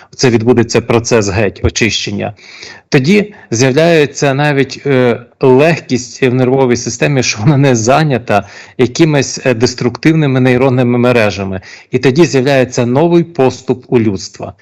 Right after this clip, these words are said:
Чим швидше воно вийде з голів, цей бруд, тим буде швидше нова ера буття,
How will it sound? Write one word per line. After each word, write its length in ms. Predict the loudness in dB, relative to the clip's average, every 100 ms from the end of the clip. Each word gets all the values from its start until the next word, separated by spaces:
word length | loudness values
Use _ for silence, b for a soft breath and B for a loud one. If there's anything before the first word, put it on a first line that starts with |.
| b b
Чим 220 | 0 0
швидше 640 | 0 0 0 0 -2 -2 -2 -4
воно 380 | 0 2 2
вийде 320 | 4 2 2 -2
з 80 |
голів, 380 | 0 0 0 -2
цей 200 | 0 -2
бруд, 340 | 0 0 -2 -6 B B B _
тим 200 | 2 2
буде 420 | 2 2 2 0 -4 -14
швидше 800 | -10 -2 -2 -2 0 0 0 -2
нова 380 | 0 2 0 0
ера 300 | 0 2 0
буття, 560 | -2 -6 -2 -2 -2